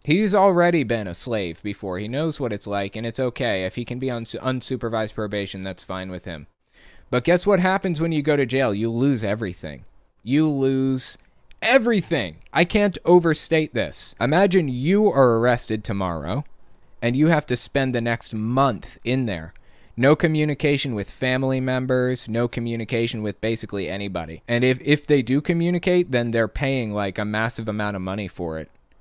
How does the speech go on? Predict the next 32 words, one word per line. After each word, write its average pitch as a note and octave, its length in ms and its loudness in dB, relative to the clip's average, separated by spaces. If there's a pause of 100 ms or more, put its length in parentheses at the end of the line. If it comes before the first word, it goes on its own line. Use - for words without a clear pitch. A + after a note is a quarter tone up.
(100)
e-, A2+ 160 2
for A2 160 -2
every A2 200 -2
single G2 260 -6
phone F#2 280 -6
call. E2 300 -8 (160)
You'd A2+ 180 2
lose B2+ 380 2
your A2+ 140 0
job, B2+ 640 2
you'd A#2 160 -2
lose B2+ 260 0
everything. G#2+ 460 -4
It's A2 320 -6
not C3 280 0
good. C3+ 360 2 (120)
I, C#3+ 240 0
I'm G3 280 2
not A3 340 4 (400)
in C#3+ 160 2
favor D3 480 2
of G2+ 140 -2
Kent C3 320 -2
here. D#3 280 2
I'm B2 200 0
not C3 300 2 (200)
his A2+ 320 -4
cheerleader. F#2+ 640 -2 (160)
I, A#2+ 80 0
he F3 220 2
deserves D#3 420 6
this. - 480 -6